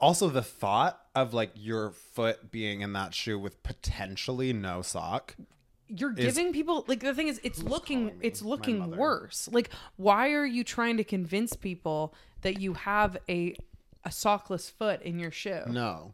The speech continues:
Speaker 2: Why are we trying to, like, why are we trying to put the, the, you know, smoke and mirrors up
Speaker 1: Yeah.
Speaker 2: that you've got your slimy foot in your shoe
Speaker 1: No.
Speaker 2: and you're not wearing a sock?
Speaker 1: No.
Speaker 2: Why? Why?
Speaker 1: I think a low sock is truly good for the gym.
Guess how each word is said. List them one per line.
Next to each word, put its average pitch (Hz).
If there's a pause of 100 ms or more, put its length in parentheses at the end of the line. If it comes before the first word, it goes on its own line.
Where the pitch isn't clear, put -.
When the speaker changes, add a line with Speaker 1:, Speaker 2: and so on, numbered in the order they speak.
(100)
Speaker 2:
Why 196
are 240
we 233
trying 214
to, 190 (380)
like, 190
why 190
are 196
we 202
trying 196
to 175 (520)
put 208
the, 175 (540)
the, 151
you 180
know, 160
smoke 196
and 175
mirrors 196
up 143
Speaker 1:
Yeah. 107
Speaker 2:
that 190
you've 190
got 180
your 170
slimy 185
foot 185
in 165
your 160
shoe 151
Speaker 1:
No. 98
Speaker 2:
and 180
you're 180
not 170
wearing 156
a 151
sock? 110
Speaker 1:
No. 92 (160)
Speaker 2:
Why? 226 (180)
Why? 196 (360)
Speaker 1:
I 143
think 202
a 190
low 113
sock 110
is 117
truly 120
good 98
for 104
the 95
gym. 87